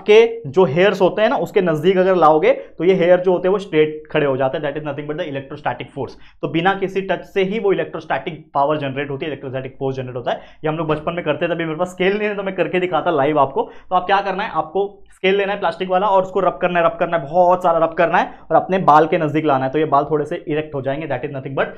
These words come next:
कि बिना touch किए भी वो force develop हो रहा है, that is nothing but the electrostatic force। तो उम्मीद करता हूं कि contact force क्या होता है, नॉन कॉन्टैक्ट force क्या होता है, ये आपको बहुत ही बेहतरीन तरीके से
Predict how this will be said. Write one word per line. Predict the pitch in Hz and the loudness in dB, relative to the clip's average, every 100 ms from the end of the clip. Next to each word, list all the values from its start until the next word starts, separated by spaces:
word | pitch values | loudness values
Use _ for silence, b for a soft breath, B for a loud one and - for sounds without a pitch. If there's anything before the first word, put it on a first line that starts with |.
| B - | B -12
कि | 147 | -10
बिना | 139 160 | -6 -4
touch | 165 - | -4 -6
किए | - 151 | -6 -4
भी | 151 | -4
वो | 165 165 | -6 -2
force | 151 135 | -2 -2
develop | 135 131 123 | -4 -4 -4
हो | 123 | -6
रहा | 143 | -4
है, | |
that | 135 127 | -6 -8
is | 127 | -10
nothing | 127 127 | -10 -6
but | 135 | -6
the | - | -6
electrostatic | 127 - 123 123 113 | -10 -10 -12 -12 -12
force। | - 120 - | -12 -12 -10
तो | |
उम्मीद | - 175 214 226 | -10 -4 -4 -2
करता | 202 196 | -4 -2
हूं | 220 | -4
कि | 247 - - 180 | -4 -16 -8 -8
contact | - 160 160 190 190 | -2 -4 -2 -6 0
force | 196 190 | 2 2
क्या | 190 190 | 0 -2
होता | 185 190 | -2 -4
है, | 160 | -4
नॉन | 165 180 | -6 -2
कॉन्टैक्ट | 180 175 175 | -2 -2 -6
force | 185 170 | -8 -8
क्या | 190 | -4
होता | 170 180 | -4 -2
है, | |
ये | 175 | -4
आपको | - 202 | -2 0
बहुत | 202 208 226 226 226 | 2 4 6 4 2
ही | |
बेहतरीन | 180 175 175 170 | -4 -4 -4 -4
तरीके | 160 156 165 | -2 -2 -2
से | 165 269 | 2 2